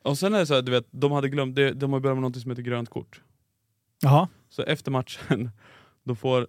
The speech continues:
Speaker 1: den som var, eh, snällast motspelare får ett grönt kort.
Speaker 2: Nej.
Speaker 1: <laughs> Jo, det är sant.
Speaker 2: Nej.
Speaker 1: Jo, det är sant.
Speaker 2: Snälla, säg att du skämtar.
Speaker 1: Nej, det är sant. Det är dagens sanning.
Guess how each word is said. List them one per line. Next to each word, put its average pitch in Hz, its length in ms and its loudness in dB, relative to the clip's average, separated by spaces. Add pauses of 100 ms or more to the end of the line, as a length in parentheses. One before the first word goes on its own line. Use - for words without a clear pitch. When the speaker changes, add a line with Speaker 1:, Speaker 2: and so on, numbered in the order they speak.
Speaker 1:
den 139 300 -2
som 131 340 -6
var, 127 320 -4 (800)
eh, 67 200 -10 (1500)
snällast 156 680 -2
motspelare 135 800 -4 (500)
får - 60 -12
ett - 100 -16
grönt 127 260 -4
kort. - 300 -14 (2000)
Speaker 2:
Nej. 120 380 -4
Speaker 1:
<laughs> - 100 -20
Jo, 143 280 2
det 135 60 -12
är - 20 -10
sant. - 220 0
Speaker 2:
Nej. - 260 0 (200)
Speaker 1:
Jo, 123 300 0 (380)
det 123 60 0
är 120 40 2
sant. - 160 -4
Speaker 2:
Snälla, 185 340 6
säg 151 240 2
att 151 60 -2
du 165 100 4
skämtar. 151 360 0
Speaker 1:
Nej, 117 280 0 (180)
det 117 160 -8
är 113 60 -4
sant. 120 400 -10
Det 123 80 -8
är 120 40 -4
dagens 113 340 -8
sanning. 117 300 -12